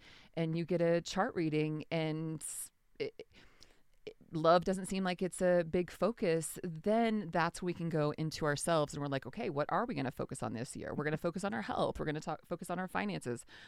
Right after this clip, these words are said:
We're gonna focus on our family." And, and then, you know, if there's somebody like your client who's getting pressure from the outside world, then that client can turn to, you know, her people and be like, "You know what? This is a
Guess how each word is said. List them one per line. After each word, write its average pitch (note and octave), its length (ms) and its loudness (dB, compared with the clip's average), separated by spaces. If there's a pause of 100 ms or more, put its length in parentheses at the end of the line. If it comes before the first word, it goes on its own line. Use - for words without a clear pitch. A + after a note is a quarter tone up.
We're E3 80 -8
gonna E3+ 120 2
focus F3 320 2
on D#3 160 2
our D3+ 100 2
family." E3 600 0 (420)
And, E3 520 2
and F#3 200 4
then, F#3+ 320 2
you E3+ 100 -2
know, E3+ 80 2
if D#3+ 100 -4
there's D#3 400 0
somebody E3+ 280 0
like D3+ 140 0
your D3 100 0
client - 460 -2
who's E3+ 160 -2
getting D#3 220 -2
pressure B3 340 -2
from E3 160 -2
the D3+ 120 -2
outside C#3+ 420 -2
world, C3+ 500 -2 (460)
then F3 160 4
that F3 140 0
client F3+ 520 -2 (640)
can F3 140 -2
turn G3 300 2
to, - 180 -6
you F3 300 0
know, D#3 100 0
her D#3+ 160 -4
people A3 320 -4
and F3+ 80 -2
be F#3 60 -2
like, F3+ 200 -4
"You G3+ 80 0
know G#3+ 80 -2
what? D#4+ 200 -4 (500)
This - 160 0
is E4 120 0
a F#3 100 2